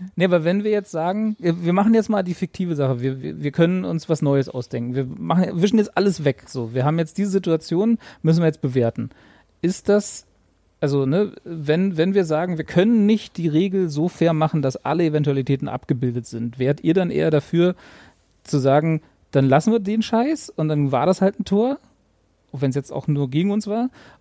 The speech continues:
Oder wollt ihr das dann so kleinteilig wie möglich regeln, damit auch solche Situationen klar geklärt sind in der, im Regelwerk?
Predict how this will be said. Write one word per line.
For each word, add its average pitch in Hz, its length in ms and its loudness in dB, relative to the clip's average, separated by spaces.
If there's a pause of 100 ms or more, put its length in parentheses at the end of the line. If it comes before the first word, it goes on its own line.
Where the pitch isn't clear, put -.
Oder 196 420 4
wollt 170 180 4
ihr 196 100 -2
das 180 120 2
dann 170 120 0
so 151 100 -2
kleinteilig 214 500 4
wie 190 80 6
möglich 185 320 2
regeln, 175 380 2
damit 143 240 -2
auch 143 140 0
solche 170 340 2
Situationen 160 560 2
klar 147 240 2
geklärt 131 360 -2
sind 123 200 -8
in 120 80 -6
der, 120 160 -6
im 131 120 -4
Regelwerk? 117 520 -6